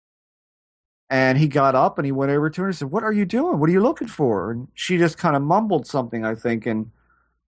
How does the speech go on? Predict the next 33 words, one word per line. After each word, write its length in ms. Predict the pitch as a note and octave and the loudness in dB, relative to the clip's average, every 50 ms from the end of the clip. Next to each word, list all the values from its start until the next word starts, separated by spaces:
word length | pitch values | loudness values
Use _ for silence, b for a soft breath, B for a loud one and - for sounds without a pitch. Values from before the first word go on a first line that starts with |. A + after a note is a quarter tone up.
| _ _ _ _ _ _ - - - _ _ _ - | _ _ _ _ _ _ -20 -20 -20 _ _ _ -4
kept 220 | - - F#3 F3+ F3 | 0 0 0 0 2
messing 260 | D#3+ E3 D#3+ - F3+ | 2 2 2 2 -2
with 100 | E3+ D#3 | -4 -4
the 60 | D3+ | -4
case, 340 | - - G3 F#3 D#3 C#3 - | -4 0 0 0 0 0 -4
like, 140 | B2 A2+ - | -6 -6 -6
frantically 600 | - D#3 E3+ F3+ G3 F#3+ - E3+ - - C3+ B2 | -2 0 2 2 2 0 -2 -6 -6 -4 -4 -2
messing 380 | B2+ C3+ D3+ D3+ - E3 D3+ C#3 | 0 0 0 0 -2 -4 -6 -6
with 120 | C3+ B2 | -6 -4
her 180 | C3+ B2+ A#2+ A#2 | -4 -4 -4 -4
makeup 440 | A#2+ C3 C#3+ C#3+ - - A2+ - | -4 -4 -4 -4 -4 -6 -12 -12
case. 420 | _ - - B1+ - - - - _ _ _ _ _ _ _ _ _ _ _ _ _ _ _ _ _ _ _ _ _ _ _ - | _ -12 -12 -12 -12 -16 -20 -20 _ _ _ _ _ _ _ _ _ _ _ _ _ _ _ _ _ _ _ _ _ _ _ -2
And 120 | D#3 D#3 | -2 0
so 120 | - F3 F3 | 4 4 6
he 80 | D#3+ | 6
went 180 | D#3 D#3+ F3 E3+ | 6 6 4 4
over 240 | F#3 G#3 A3 G3 D#3+ | 4 4 4 2 2
and 80 | C#3 | 0
he 60 | C#3 B2+ | 0 0
got 260 | B2+ E3 D#3 C#3 C3 | 2 2 2 2 2
back 220 | D3 D3 C#3 - | 0 -2 0 -2
in 80 | C#3 C3 | -4 -2
bed, 180 | F3+ G#3 G#3 | 0 0 0
and 120 | F3+ D3+ C#3 | 0 -2 -4
when 100 | C#3+ C#3 | -4 -4
he 40 | C3+ | -4
rolled 300 | B2+ D3 D3+ D#3 D3+ D3+ | -2 0 0 2 2 2
over, 260 | F3+ G3+ F#3+ D3+ C3+ | 2 2 2 0 -2
she 160 | - - F#3+ | -2 -4 -2
was 160 | F#3 F3 D3 | -2 -2 0
already 340 | C#3 C3+ C3+ C3+ C3 C3 B2+ | 0 0 0 0 0 -2 -2
in 120 | C3 B2+ | -2 -2
bed. 420 | B2 D#3+ F#3 F#3 E3 G2+ D2+ - | 0 0 2 2 2 0 -2 -6